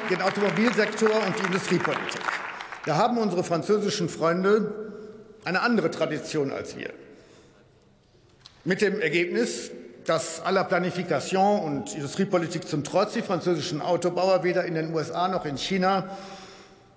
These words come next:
eine Rolle spielen. Anders als die deutsche Autoindustrie. Anders auch als die französische Luxusgüterindustrie, die nicht in den zweifelhaften Genuss der Industriepolitik gekommen ist.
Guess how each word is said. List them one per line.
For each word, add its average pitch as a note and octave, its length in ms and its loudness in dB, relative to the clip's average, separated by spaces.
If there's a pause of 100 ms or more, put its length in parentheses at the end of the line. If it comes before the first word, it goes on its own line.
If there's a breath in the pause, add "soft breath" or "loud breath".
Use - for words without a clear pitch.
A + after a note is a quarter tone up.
(340)
eine F3 160 2
Rolle B2 220 0
spielen. - 260 -10 (640)
Anders D#3+ 480 0 (340)
als C#3 140 -6
die D#3+ 100 -6
deutsche F3+ 440 0
Autoindustrie. G#2+ 580 -12 (1160 soft breath)
Anders F#3 420 2
auch A3 480 0 (280 loud breath)
als E3 140 2
die E3+ 80 -2
französische E3+ 520 2
Luxusgüterindustrie, E3+ 1400 0
die E3+ 100 0
nicht G#3+ 260 4
in E3+ 80 -2
den D#3+ 120 2
zweifelhaften D#3 680 0
Genuss D#3 260 0
der D3+ 140 0
Industriepolitik D#3+ 760 0
gekommen D3+ 420 0
ist. - 260 -10